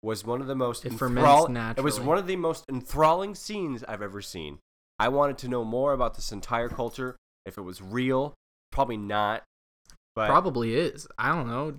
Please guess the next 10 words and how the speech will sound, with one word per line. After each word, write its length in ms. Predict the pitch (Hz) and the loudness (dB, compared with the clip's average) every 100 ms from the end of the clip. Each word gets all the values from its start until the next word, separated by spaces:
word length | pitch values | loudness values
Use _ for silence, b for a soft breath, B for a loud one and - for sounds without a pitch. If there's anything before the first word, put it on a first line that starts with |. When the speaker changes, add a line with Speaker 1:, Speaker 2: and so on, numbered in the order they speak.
| - | -12
Speaker 1:
Well, 160 | 110 104 | -2 0
it's, 160 | 104 - | 0 -6
it's 180 | 113 - | -10 -8
a 80 | 101 | -8
shrine 480 | - 123 120 117 | -6 -2 0 0
just 300 | 98 107 - - | -2 -6 -8 -10
for 240 | 107 101 98 | -6 -4 -4
the 280 | 92 92 90 _ - _ _ _ _ _ - | -4 -6 -8 _ -20 _ _ _ _ _ -8
protection 640 | 120 - 120 - 110 95 - | -8 -2 -4 -2 -8 -8 -6
of 220 | 95 | -8